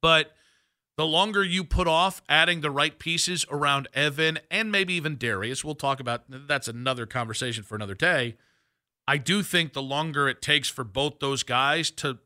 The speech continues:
to be put in the most conducive environment for them to be the reason you're winning and not Donovan every single night.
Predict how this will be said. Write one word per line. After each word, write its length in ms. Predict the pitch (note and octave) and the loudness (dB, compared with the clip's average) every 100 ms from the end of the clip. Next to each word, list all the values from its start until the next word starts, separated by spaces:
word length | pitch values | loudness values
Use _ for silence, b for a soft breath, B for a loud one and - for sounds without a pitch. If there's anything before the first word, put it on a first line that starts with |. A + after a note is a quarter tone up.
| _ | _
to 100 | - | -12
be 160 | B2 C3+ | -6 -6
put 280 | - D#3+ - | -2 -2 -2
in 60 | |
the 80 | C#3+ | -6
most 320 | C3+ D3+ C#3+ | -2 0 0
conducive 760 | C#3+ A#2+ C#3 D3+ - D3+ D3 C3 - | -4 -6 -4 -2 0 0 -2 -4 -10
environment 640 | B2+ G#2 C3 D#3 F3+ F#3 _ b b b | -8 -4 0 0 0 -2 _ b b b
for 160 | D3 | -6
them 320 | A#2 D3 D#3 C#3 | 0 2 2 0
to 60 | |
be 160 | B2+ C#3 | 0 0
the 120 | C3 | 0
reason 340 | B2+ B2+ B2 | -2 -2 -2
you're 120 | A#2+ A2+ | -4 -4
winning 320 | A#2 A2+ A2 | -4 -6 -4
and 80 | A2 | -2
not 180 | G#2+ | -2
Donovan 360 | A2+ A2+ G#2 G2+ | -2 -4 -4 -6
every 200 | G2 G2 | -6 -4
single 300 | - F#2 E2+ | -6 -8 -14
night. 220 | C#2 A#1 | -16 -20